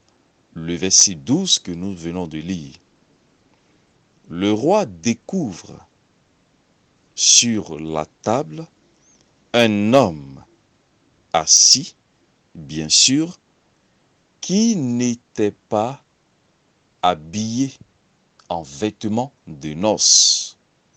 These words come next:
Et il lui demande, « Comment es-tu entré ici ?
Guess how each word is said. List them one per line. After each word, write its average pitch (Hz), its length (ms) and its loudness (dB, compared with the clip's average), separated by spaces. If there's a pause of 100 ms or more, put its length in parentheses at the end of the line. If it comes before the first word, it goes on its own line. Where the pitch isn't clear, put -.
(440)
Et 92 140 0
il 95 100 -2
lui 151 140 4
demande, « 117 600 0 (1300)
Comment 226 540 8 (100)
es-tu 156 420 4 (100)
entré 104 560 0
ici ? 104 580 4